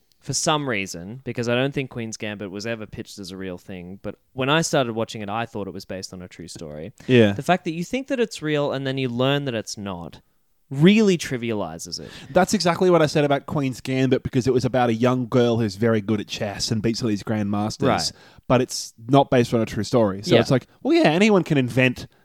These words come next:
Speaker 2: a character that's good at chess.
Speaker 1: Right.
Speaker 2: <laughs>
Speaker 1: Well, and it sucks because, like, th-, so, um, for example, the Botez siblings are two,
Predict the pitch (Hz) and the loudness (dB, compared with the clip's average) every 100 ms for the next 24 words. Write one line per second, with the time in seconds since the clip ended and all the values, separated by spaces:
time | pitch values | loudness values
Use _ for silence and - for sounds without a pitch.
0 | _ _ 151 - 147 123 123 117 120 101 | _ _ -8 -2 2 2 4 2 0 -2
1 | - 127 127 - - 135 98 127 127 92 | 4 4 4 0 0 2 0 -2 -2 -2
2 | - _ - - - - - - 240 220 | -4 _ -10 -10 -2 2 4 6 8 10
3 | 220 226 - 208 - 170 190 165 175 156 | 8 4 6 4 4 -4 -2 0 0 -2
4 | - 139 - 175 127 151 156 151 - 175 | -6 -6 -2 -2 0 0 -2 -6 -4 -4
5 | 139 120 113 160 151 147 170 - 139 110 | -2 -6 0 0 4 8 8 8 2 0
6 | - 120 107 98 95 - - 120 117 - | -4 -6 -4 -4 -6 -6 0 0 0 -2
7 | - 139 135 131 127 | 0 2 4 2 0